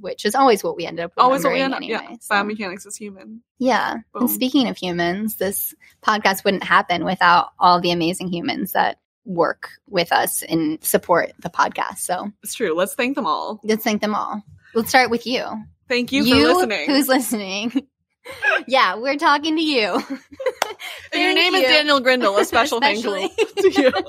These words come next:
Speaker 1: <laughs> Thank you to the International Society of Biomechanics and the Neuromuscular Biomechanics Laboratory for their support.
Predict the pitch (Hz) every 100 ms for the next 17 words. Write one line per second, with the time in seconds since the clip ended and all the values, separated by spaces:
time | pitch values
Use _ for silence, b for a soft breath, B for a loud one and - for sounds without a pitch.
0 | - - - - - - 214 208 202 190
1 | 196 190 175 170 - 180 - - 165 160
2 | 165 165 160 175 175 160 156 180 - -
3 | 170 175 170 165 165 - 170 160 208 214
4 | 202 175 175 165 170 165 156 160 165 156
5 | - 117 90 - - 110 104